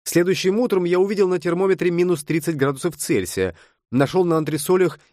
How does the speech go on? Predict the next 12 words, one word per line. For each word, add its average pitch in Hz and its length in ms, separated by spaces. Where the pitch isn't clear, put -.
и 131 100
пристегнул 147 580
к - 40
куртке 147 340
подстёжку, 208 760
меховой 123 380
воротник. 127 540
На 117 200
голову 208 400
надел 180 360
старую 143 420
ушанку. 98 520